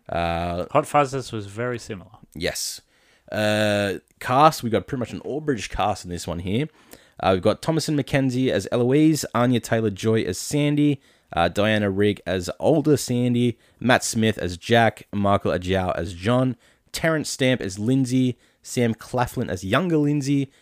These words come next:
Speaker 1: uh, Rita Tushingham as Peggy, and Margaret Nolan as the sage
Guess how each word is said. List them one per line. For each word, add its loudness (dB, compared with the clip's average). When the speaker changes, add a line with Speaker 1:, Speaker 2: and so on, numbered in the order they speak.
Speaker 1:
uh, 2
Rita 4
Tushingham 0
as 0
Peggy, 0
and -4
Margaret -2
Nolan -4
as -8
the -14
sage -6